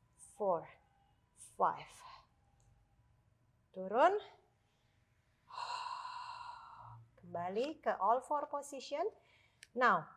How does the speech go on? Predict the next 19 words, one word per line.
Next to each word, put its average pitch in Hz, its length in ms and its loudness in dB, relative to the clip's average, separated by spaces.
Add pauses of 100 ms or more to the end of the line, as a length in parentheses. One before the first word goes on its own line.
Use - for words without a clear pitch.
(380)
double 208 380 2
knees 226 260 -6
off. 151 160 -4 (1200)
Tuck 208 240 -4
the 214 80 -2
toes. 247 480 6 (1800)
Jangan 196 380 -6
round 240 400 4
back 240 180 2
kamu 240 220 -6
seperti 226 480 -4
ini. 226 240 -12 (480)
Pertahankan 226 560 -4
kamu 220 240 -6
tetap 208 320 -6
ada 220 240 -4
di 208 80 -8
posisi 196 560 -14 (480)
netral. 202 720 -8